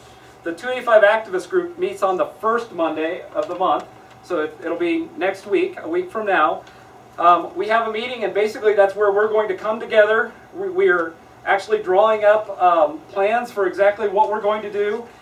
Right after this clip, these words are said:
and, and we're focused on getting those plans accomplished. Um, everybody that comes to the two eighty-five activist group is asked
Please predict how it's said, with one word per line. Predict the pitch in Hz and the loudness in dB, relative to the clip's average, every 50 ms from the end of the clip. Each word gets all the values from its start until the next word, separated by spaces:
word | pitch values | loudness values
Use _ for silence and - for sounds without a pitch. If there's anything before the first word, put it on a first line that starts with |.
| - - - | -20 -8 -4
and, | 175 180 185 180 180 - 170 | -2 -2 0 -2 -4 -4 -4
and | 175 185 180 | -4 -2 0
we're | 180 170 | -2 -2
focused | - - 226 240 240 233 226 220 - | -2 -2 0 0 0 -2 -6 0 2
on | 208 190 185 185 - - - - - - - | 2 2 2 -2 -8 -14 -20 -20 -20 -10 -6
getting | 214 220 226 226 214 | -4 -2 -2 0 2
those | 208 202 185 180 | 2 2 2 0
plans | - - 202 202 196 202 202 196 - - | -2 -2 -2 0 2 0 0 -2 -6 -10
accomplished. | - - 151 - 196 208 214 202 - 156 135 123 123 - - - - - - - - - - - | -12 -12 -8 -4 -2 -2 -2 -2 -4 -6 -8 -8 -8 -10 -16 -20 -20 -20 -20 -20 -20 -14 -6 -2
Um, | - 185 180 180 - - - - | 2 2 2 2 2 -2 -8 -4
everybody | - 208 - 269 254 - 254 247 226 | -4 -2 -2 -2 0 0 0 0 0
that | 233 - - | -4 -8 -8
comes | - 226 233 233 - - | -6 -6 -6 -6 -6 -8
to | 214 | -10
the | 185 - | -10 -10
two | - 214 196 | -8 0 2
eighty-five | 220 220 208 - 220 208 196 175 | 2 2 4 4 6 6 6 6
activist | 165 180 196 196 277 220 220 220 - - | 4 2 2 0 -4 -8 -10 -10 -8 -6
group | 240 240 254 - - - - - - - - - - - | -6 -6 -6 -8 -12 -18 -20 -20 -20 -20 -20 -20 -20 -6
is | - 185 185 185 185 175 - | -2 0 2 2 2 0 -2
asked | - - - 175 185 208 214 - - - | -6 -6 -2 0 2 2 0 0 -4 -12